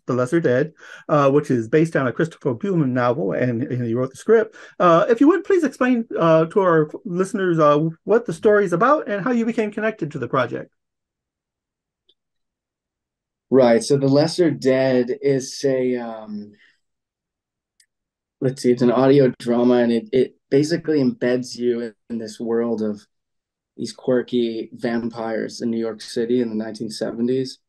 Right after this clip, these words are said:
Speaker 2: And, um,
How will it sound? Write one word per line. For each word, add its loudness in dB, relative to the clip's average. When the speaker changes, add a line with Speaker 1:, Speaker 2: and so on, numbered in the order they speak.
Speaker 2:
And, -2
um, -4